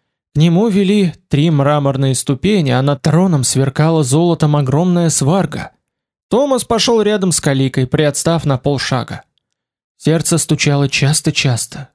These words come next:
ноги ступали по выщербленным ступеням, изъеденным временем, исцарапанным за тысячи лет острыми коготками пробегающих муравьев.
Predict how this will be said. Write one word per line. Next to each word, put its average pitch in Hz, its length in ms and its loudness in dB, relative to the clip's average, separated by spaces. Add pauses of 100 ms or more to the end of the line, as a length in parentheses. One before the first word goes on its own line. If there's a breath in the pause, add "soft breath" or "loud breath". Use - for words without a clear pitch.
(100)
ноги 156 480 2
ступали 156 500 0
по 143 160 -2
выщербленным 143 680 0
ступеням, 139 720 0
изъеденным 139 680 0
временем, 139 520 0 (200)
исцарапанным 165 720 0
за 139 140 0
тысячи 156 400 -2
лет 156 360 0
острыми 175 500 -2
коготками 160 640 -2
пробегающих 143 760 -2
муравьев. 131 560 -2